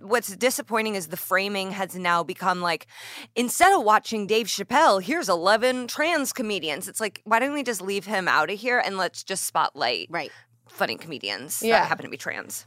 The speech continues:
Speaker 3: Right, exactly. I, I totally agree. But yeah, this, I, I, I'm glad that I don't have to watch it. I have too much to watch. That's the pet-, that's the pettiest piece of this thing. There are obviously bigger issues.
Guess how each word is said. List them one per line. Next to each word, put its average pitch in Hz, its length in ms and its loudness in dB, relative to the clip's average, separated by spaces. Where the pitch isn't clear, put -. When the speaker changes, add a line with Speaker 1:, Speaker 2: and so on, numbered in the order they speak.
Speaker 3:
Right, 180 380 -2
exactly. 190 600 -6
I, - 200 -4
I 202 40 -2
totally 277 380 0
agree. 220 240 2
But 220 220 0
yeah, 214 240 8
this, 196 420 -2
I, 190 200 2
I, 180 160 2
I'm 185 160 -2
glad 190 280 2
that 180 80 -2
I 175 100 2
don't 175 160 -4
have 180 180 -6
to 190 100 -8
watch 180 260 -2
it. 156 160 -4
I 180 80 2
have 170 160 -2
too 202 160 -6
much 185 300 -6
to 180 80 -12
watch. - 460 -10
That's 214 300 2
the 254 140 0
pet-, 208 340 4
that's 240 200 -2
the 233 100 0
pettiest 208 720 -2
piece 165 420 -8
of 180 140 0
this 175 220 0
thing. - 180 -2
There 185 120 4
are 180 120 4
obviously 220 400 0
bigger 190 300 -2
issues. 214 640 -2